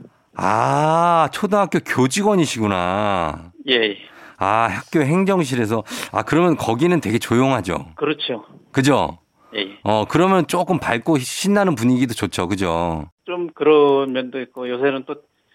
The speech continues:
Speaker 1: 음.
Speaker 2: 마스크 쓰고 이제
Speaker 1: 음.
Speaker 2: 일을 하다 보니까는
Speaker 1: 예.
Speaker 2: 말할
Speaker 1: 말할
Speaker 2: 게
Speaker 1: 일도
Speaker 2: 더
Speaker 1: 없고.
Speaker 2: 줄었죠, 이제요.
Speaker 1: 그러니까 태성 씨가 보니까 말씀도 되게 잘하시고 그러신 편인데 말을 상대적으로 많이 못하고 있어요, 지금. 그죠?
Speaker 2: 아니,
Speaker 1: 요즘
Speaker 2: 그거는 아닌 것 같은데.
Speaker 1: 아니, 잘하세요, 잘하세요. 잘하시고.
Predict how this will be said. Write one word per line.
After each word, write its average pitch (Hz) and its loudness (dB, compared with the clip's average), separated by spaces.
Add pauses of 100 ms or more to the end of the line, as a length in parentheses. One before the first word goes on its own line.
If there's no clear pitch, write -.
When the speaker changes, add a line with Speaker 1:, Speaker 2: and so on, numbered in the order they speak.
(140)
Speaker 1:
음. 82 -4
Speaker 2:
마스크 135 -2
쓰고 139 2
이제 120 2
Speaker 1:
음. 120 0
Speaker 2:
일을 107 0
하다 135 2
보니까는 120 -2
Speaker 1:
예. 104 -2 (240)
Speaker 2:
말할 120 0 (280)
Speaker 1:
말할 98 0
Speaker 2:
게 104 0
Speaker 1:
일도 98 -2
Speaker 2:
더 98 2
Speaker 1:
없고. 87 -6
Speaker 2:
줄었죠, 123 -2
이제요. 98 -10
Speaker 1:
그러니까 135 2
태성 170 0
씨가 156 0
보니까 127 0
말씀도 110 0
되게 117 0
잘하시고 110 0 (300)
그러신 127 0
편인데 139 2
말을 107 2
상대적으로 139 0
많이 101 0
못하고 117 0
있어요, 90 -2
지금. 82 -4
그죠? 87 -2 (240)
Speaker 2:
아니, 113 2
Speaker 1:
요즘 95 -4
Speaker 2:
그거는 135 0
아닌 113 -2
것 113 -6
같은데. 107 -8
Speaker 1:
아니, 127 2
잘하세요, - 2
잘하세요. 85 -2
잘하시고. 98 -2